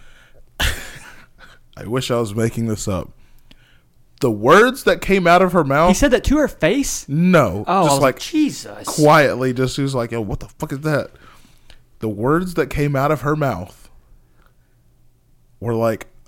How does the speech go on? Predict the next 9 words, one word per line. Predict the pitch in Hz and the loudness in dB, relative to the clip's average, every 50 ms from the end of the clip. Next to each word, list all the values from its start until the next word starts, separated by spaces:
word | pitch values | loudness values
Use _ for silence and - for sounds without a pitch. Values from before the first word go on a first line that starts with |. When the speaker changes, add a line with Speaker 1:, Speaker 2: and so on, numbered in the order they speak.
| _ _ _ - | _ _ _ -4
Speaker 1:
a | 117 110 | -4 -4
bowl | 110 107 120 123 131 135 135 131 | -2 2 4 6 6 6 4 2
of | 120 117 | 0 -2
mashed | 117 123 123 123 117 - - | -2 -2 0 0 0 0 -2
potatoes. | 131 117 - 117 104 95 101 - - - - 104 113 - - - - _ - - - - | -4 -6 -6 -6 -6 -6 -6 -8 -10 -10 -10 -10 -10 -12 -14 -16 -20 _ -20 -20 -20 -16
<laughs> | - - - - - - - - - - - - - - - - - - _ - - _ - - - - - - - - - - - - _ - - _ - | -16 -16 -16 -14 -12 -12 -12 -12 -14 -16 -20 -20 -20 -20 -14 -14 -14 -14 _ -20 -20 _ -20 -20 -20 -20 -20 -20 -20 -20 -20 -20 -20 -20 _ -20 -20 _ -8
Just | - 113 - - - - | -6 -6 -6 -4 -4 -2
clumped | - - - 156 156 - - - | -2 0 0 0 0 0 2 2
together | 202 185 170 160 160 160 156 160 165 | 4 6 8 8 8 8 8 8 6